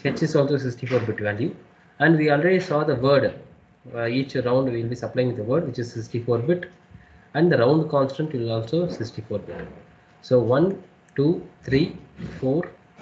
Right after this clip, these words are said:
and five. These five values are going to be X O R,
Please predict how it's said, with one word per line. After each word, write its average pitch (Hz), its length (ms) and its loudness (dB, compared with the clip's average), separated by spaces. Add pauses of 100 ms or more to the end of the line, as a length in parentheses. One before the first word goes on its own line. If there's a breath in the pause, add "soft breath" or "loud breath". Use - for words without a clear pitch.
and 135 220 0
five. 104 200 -2 (160)
These 113 140 -4
five 175 280 0
values 160 320 2
are 135 80 2
going 127 200 0
to 131 40 -2
be 120 140 0
X - 180 -8
O 131 120 2
R, - 100 -6